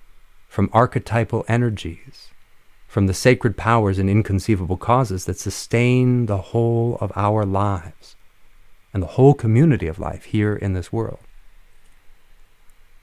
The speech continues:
We need skillful practices for working with our stories in such a way that they help attune us to reality and open up to the soul's calling,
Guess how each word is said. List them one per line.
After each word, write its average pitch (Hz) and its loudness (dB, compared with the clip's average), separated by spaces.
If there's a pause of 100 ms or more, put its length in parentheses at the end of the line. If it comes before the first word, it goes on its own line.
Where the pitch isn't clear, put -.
(800)
We 107 2
need 113 6
skillful 107 2
practices 104 0
for 110 -2
working 113 2
with 90 -2
our 82 -2
stories 76 -8
in 92 -4
such - -4
a 120 0
way 101 2
that 95 0
they 98 -2
help 104 -2
attune 147 2
us - -2
to - -4
reality 95 0 (1600)
and 95 0
open 110 2
up 120 4
to - -10
the 92 -6
soul's 101 -2
calling, 123 -2